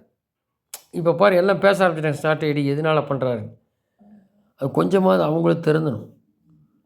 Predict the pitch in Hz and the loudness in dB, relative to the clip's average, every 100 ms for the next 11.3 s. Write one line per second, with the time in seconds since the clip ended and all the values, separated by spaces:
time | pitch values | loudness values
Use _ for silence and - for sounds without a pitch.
0 | _ _ _ _ _ _ 160 170 147 156 | _ _ _ _ _ _ -2 0 2 2
1 | 185 190 202 196 180 165 160 170 185 190 | 2 2 2 0 0 0 0 0 2 2
2 | 175 160 160 175 147 139 160 175 165 156 | 0 -2 -2 -4 -4 -6 -4 -4 -4 -4
3 | 170 - 151 117 107 131 135 139 127 123 | -6 -6 -4 -4 -6 -4 -2 -2 0 0
4 | 135 151 151 - _ _ 139 151 143 135 | 0 -2 -6 -18 _ _ -6 -4 -4 -2
5 | 160 165 165 143 131 107 107 - _ _ | -2 -2 -2 0 0 0 -6 -10 _ _
6 | _ _ _ _ _ _ _ _ _ - | _ _ _ _ _ _ _ _ _ -8
7 | 127 127 113 - - _ _ _ _ _ | -4 -4 -6 -10 -16 _ _ _ _ _
8 | - 123 - - 113 139 160 180 180 156 | -14 -14 -14 -10 -6 0 4 4 4 2
9 | 175 180 165 165 160 160 180 165 156 147 | 0 0 2 2 2 0 0 0 -2 -2
10 | 127 110 120 190 180 147 160 147 120 110 | -4 -4 -4 -4 -2 -2 0 -2 -2 -6
11 | 107 92 | -8 -12